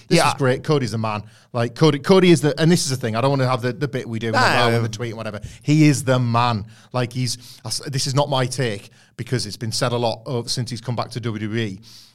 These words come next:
Speaker 1: but he's, like, probably a better John Cena than John Cena
Speaker 2: Yeah.
Speaker 1: was, and think about who John Cena was.
Speaker 2: I
Speaker 1: He's the,
Speaker 2: think
Speaker 1: he's the man.
Speaker 2: I think, I genuinely, you know, I know I'm doing a bit of a gimmick, and I obviously,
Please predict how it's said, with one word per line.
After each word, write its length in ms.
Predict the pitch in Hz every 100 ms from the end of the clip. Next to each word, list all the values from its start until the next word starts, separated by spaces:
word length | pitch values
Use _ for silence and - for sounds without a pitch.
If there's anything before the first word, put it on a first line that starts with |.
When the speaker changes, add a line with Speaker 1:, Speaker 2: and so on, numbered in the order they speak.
| _
Speaker 1:
but 100 | 127
he's, 300 | 127 131 - - _ _ _ _ _
like, 460 | 139 117 110 113 - _ -
probably 600 | - 143 143 139 135 117
a 60 |
better 280 | 113 127 -
John 220 | 120 113
Cena 240 | 113 120 107
than 140 | 107
John 180 | 104 101
Cena 260 | - 117 113
Speaker 2:
Yeah. 60 |
Speaker 1:
was, 140 | 117 113
and 100 | 113
think 200 | 127 113
about 180 | 110 104
who 80 | 110
John 180 | 104 101
Cena 240 | 110 98
was. 280 | 95 101 -
Speaker 2:
I 720 | _ _ _ _ _ _ _ - 120
Speaker 1:
He's 60 | 127
the, 80 | 143
Speaker 2:
think 120 | 131
Speaker 1:
he's 140 | 107
the 140 | 113 110
man. 360 | 110 113 113 - 123
Speaker 2:
I 80 |
think, 320 | 127 160 165 - -
I 80 | -
genuinely, 560 | 110 147 160 113 98 92
you 140 | 95
know, 120 | 98
I 120 | 95 104
know 200 | 120 127
I'm 100 | 117
doing 220 | 120 113
a 60 |
bit 140 | 95 101
of 80 | 92
a 60 |
gimmick, 300 | 87 87 82
and 120 | 113 107
I 160 | 110
obviously, 600 | 110 101 113 - 95 82